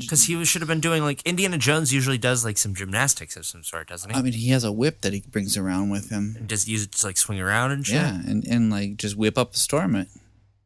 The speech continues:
Speaker 2: But,
Speaker 1: Um,
Speaker 2: yeah, Alan didn't. He had a bandolier with shotgun or ri-, rifle shells on it. But no, no whips, no fun, uh, weapons or anything like that.
Speaker 1: Did anyone have the best outfit? Let's go down to Fashion Corner.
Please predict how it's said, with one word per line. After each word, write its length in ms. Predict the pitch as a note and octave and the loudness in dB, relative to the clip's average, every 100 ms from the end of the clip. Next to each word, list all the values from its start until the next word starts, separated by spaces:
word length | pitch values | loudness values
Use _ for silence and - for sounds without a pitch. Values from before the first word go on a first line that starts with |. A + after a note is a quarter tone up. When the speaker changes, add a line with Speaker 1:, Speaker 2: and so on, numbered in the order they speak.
| - - | -8 -2
Speaker 2:
But, 140 | A#2 | 0
Speaker 1:
Um, 520 | B2 G#2 G#2 G#2 G2 - | 0 -4 -6 -8 -14 -6
Speaker 2:
yeah, 140 | E3+ E3+ | -2 0
Alan 320 | E3 F#3+ F#3+ | 0 0 0
didn't. 420 | D#3+ C#3+ C#3+ D3+ - | 0 0 0 -4 -6
He 300 | - - E3+ | -12 -4 0
had 160 | D#3+ E3 | 4 4
a 40 | |
bandolier 760 | B2 B2+ C3+ C3+ G#2 A2 C#3+ A#2 | 4 4 6 4 2 2 4 2
with 180 | G2+ G2 | 2 -2
shotgun 500 | - A2 G#2+ - A2 G#2+ | 0 0 0 0 -2 -2
or 320 | F2 G#2 E2+ - | -2 -2 -2 -6
ri-, 220 | - A#2 - | 0 0 6
rifle 340 | B2 D#3 D3+ | 8 8 4
shells 300 | B2 G#2 G#2 | -2 -2 -2
on 200 | G2+ F#2+ | 0 0
it. 260 | G#2+ B2 - - - - _ _ | 0 -2 -8 -20 -20 -20 _ _
But 240 | G#2+ G#2 - - _ _ _ | 0 0 -6 -20 _ _ _
no, 360 | B3+ C4+ C4 A#3+ | 6 8 6 4
no 240 | A3 A#3+ | 2 2
whips, 480 | G3 F3 E3+ - - | 4 4 4 2 4
no 140 | E3+ | 2
fun, 340 | F3 - F3 E3 | 2 2 4 2
uh, 120 | D3+ - | 2 2
weapons 440 | C#3 C#3 C#3 C3+ | 2 4 2 2
or 80 | A#2+ | 2
anything 300 | A#2 A#2+ A#2+ | 0 2 2
like 200 | A2+ A2+ | 2 -2
that. 280 | F#2+ G2+ G#2 - - | -2 0 -2 -4 -2
Speaker 1:
Did 160 | D#3 | 2
anyone 480 | C#3 D3 D3 D3 C#3+ | 4 4 6 6 4
have 680 | C#3 C3 B2+ C3+ B2 - - C#3+ C3+ - _ _ _ _ _ _ _ - | 4 6 6 6 2 -4 -8 -12 -18 -20 _ _ _ _ _ _ _ 0
the 80 | |
best 300 | C#3 C#3 A#2+ | 10 10 10
outfit? 400 | C3 A#2+ B2 D#3 | 8 6 6 2
Let's 180 | - D#3 | 4 4
go 180 | - D3+ | 4 4
down 300 | C3+ D3 D3 | 6 6 8
to 220 | - C#3+ | 4 2
Fashion 400 | C3+ B2+ C3+ D3+ | 4 4 4 0
Corner. 440 | C#3 - G#2 E2 | -2 0 0 -2